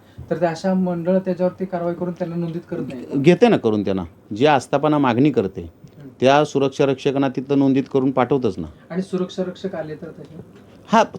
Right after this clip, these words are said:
Speaker 2: तेच सांगतो ना तुम्हाला, सुरक्षा रक्षक आले तरी सुरक्षा रक्षक मंडळ घेतं करून.
Speaker 1: मंडळ घेतं.
Speaker 2: पण तिथं काम करणारी ती आस्थापना आली पाहिजे, नुसते सुरक्षा रक्षक घेऊन चालत नाही.
Speaker 1: अच्छा.
Speaker 2: आपण दोन तीन कंपन्यांची केसेस टाकलेत कोर्टामध्ये,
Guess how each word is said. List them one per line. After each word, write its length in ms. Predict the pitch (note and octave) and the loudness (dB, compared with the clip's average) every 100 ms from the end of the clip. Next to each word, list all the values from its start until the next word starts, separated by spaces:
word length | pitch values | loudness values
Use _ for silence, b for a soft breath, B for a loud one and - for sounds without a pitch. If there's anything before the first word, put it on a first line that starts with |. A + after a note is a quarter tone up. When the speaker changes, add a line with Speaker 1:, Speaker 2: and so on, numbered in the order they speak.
| - | 6
Speaker 2:
तेच 140 | G#3 | 6
सांगतो 300 | A#3 A3+ G#3 | 6 2 2
ना 80 | A3 | 0
तुम्हाला, 320 | G3 E3+ C3+ | 0 0 2
सुरक्षा 420 | G2 D3 D#3+ - F3 | 0 -2 -2 0 0
रक्षक 280 | D#3+ F#3+ | 0 2
आले 200 | F3 E3 | 2 4
तरी 200 | F#3 G#3 | 2 2
सुरक्षा 360 | G3 F#3 E3+ F3 | 0 -2 0 -2
रक्षक 320 | D#3 D3+ D3+ | -2 -6 -2
मंडळ 220 | D#3 C#3 | 0 2
घेतं 220 | C3 G2 F#2 | 0 -2 -2
करून. 220 | F#2 F2+ | -4 -6
Speaker 1:
मंडळ 680 | - _ _ _ - C3+ B2 | -12 _ _ _ -18 -14 -12
घेतं. 220 | A#2+ A2+ - - | -14 -18 -14 2
Speaker 2:
पण 120 | D3+ D#3 | 2 2
तिथं 180 | D#3 F#3 | 0 0
काम 280 | F#3 E3 E3+ | 4 4 4
करणारी 300 | E3+ D#3+ D#3+ | 4 2 2
ती 100 | E3+ | 2
आस्थापना 500 | D3+ - F3 D#3+ D#3+ | 2 2 2 4 2
आली 160 | B2 G2 | 2 0
पाहिजे, 300 | F2 D#2+ D2+ - _ A2+ | -4 -6 -12 -16 _ -10
नुसते 240 | - D3+ | -4 -4
सुरक्षा 380 | - D3 D#3 E3 | 2 0 4 2
रक्षक 200 | D#3+ D#3+ | 2 0
घेऊन 200 | D3+ D3+ | 0 2
चालत 300 | C3 A2+ F2+ | 2 0 -2
नाही. 160 | E2 E2+ _ _ _ - | -8 -8 _ _ _ -20
Speaker 1:
अच्छा. 240 | - - - _ _ _ _ - | -20 -20 -20 _ _ _ _ -6
Speaker 2:
आपण 300 | F#2+ G2+ D3 | -2 2 4
दोन 140 | D3 C3 | 4 2
तीन 220 | D#3 D#3 | 2 2
कंपन्यांची 560 | - C#3 C#3+ D3 C#3+ D#3 | 2 0 2 0 0 -2
केसेस 340 | C#3+ B2+ D#3 | -4 -2 -2
टाकलेत 260 | C#3+ A2+ A2 | -2 -4 -6
कोर्टामध्ये, 800 | F#2+ F2 E2+ E2+ D2 E2+ - | -4 -6 -6 -8 -10 -14 -16